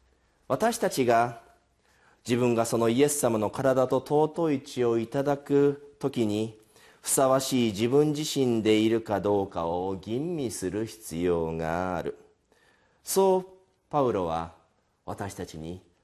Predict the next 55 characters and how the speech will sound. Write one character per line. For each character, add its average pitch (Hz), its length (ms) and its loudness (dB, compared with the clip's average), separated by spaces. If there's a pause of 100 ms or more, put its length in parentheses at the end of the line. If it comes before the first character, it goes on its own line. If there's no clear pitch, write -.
(300)
「あ 135 140 -6
な 160 120 -2
た 156 160 -4
は 143 120 -2
ど 170 220 0
う 180 60 0
だ？」 165 280 -6 (120)
と 95 120 -2
こ 78 400 -4
う - 20 -14
迫 123 320 -4
っ 196 60 -6
て - 220 -2
く 127 220 -2
る 95 120 -2
よ 80 220 -6
う 71 40 -14
な 69 280 -14 (360)
言 90 220 -6
葉 82 100 -8
を 82 380 -6
告 82 240 -6
げ 80 80 -4
て 87 320 -2
い 90 180 -4
る 87 360 -4 (280)
わ 85 100 -14
け 58 140 -12
で - 100 -14
す。 - 180 -14 (1200)
で 151 100 6
は、 127 300 4 (640)
ふ - 100 -6
さ 214 200 -2
わ 226 160 0
し - 220 -6
く 127 140 0
な 135 240 2
い 185 120 2
ま 120 160 2
ま 123 140 2
で 104 120 2
と 92 140 -2
い 82 120 0
う 82 60 -2
そ 95 160 -6
の 92 160 -6
ふ 90 100 -12
さ 151 200 -6
わ 175 180 -6
し 175 60 -14
さ 107 260 -8
と 95 140 -8
は 80 120 -4
一 76 120 -10